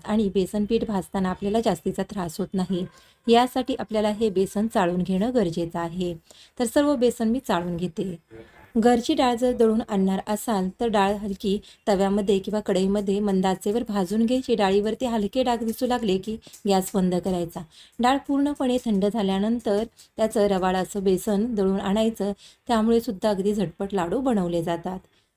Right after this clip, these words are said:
आता तुपाचे सुद्धा बेसन पिठाचे लाडू बनवताना अचूक प्रमाण घेणं गरजेचं आहे, त्यामुळे लाडू अजिबात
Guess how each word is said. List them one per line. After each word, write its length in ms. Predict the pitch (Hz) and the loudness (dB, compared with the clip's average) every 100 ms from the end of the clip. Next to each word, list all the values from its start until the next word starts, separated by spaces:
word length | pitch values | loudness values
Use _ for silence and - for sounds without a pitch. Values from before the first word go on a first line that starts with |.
| _ _ _ _ _ | _ _ _ _ _
आता 220 | 247 240 302 | 0 2 2
तुपाचे 360 | 294 285 277 285 | 2 2 0 0
सुद्धा 360 | 302 294 294 247 | -4 0 2 4
बेसन 360 | 220 208 226 | 2 2 0
पिठाचे 380 | 226 220 208 233 | 0 -2 -2 0
लाडू 200 | 214 185 | 0 0
बनवताना 440 | 190 196 185 202 196 | 0 0 0 -2 -4
अचूक 260 | 202 - 294 - | -4 -4 -4 0
प्रमाण 300 | 233 220 214 | 0 2 0
घेणं 240 | 220 214 220 | 0 2 2
गरजेचं 380 | 175 170 170 | 2 0 -2
आहे, 220 | 185 180 175 | -4 -2 -4
त्यामुळे 420 | 185 180 190 190 | -2 0 0 0
लाडू 260 | 196 190 190 | 0 0 -2
अजिबात 400 | 185 202 196 | -4 -4 -4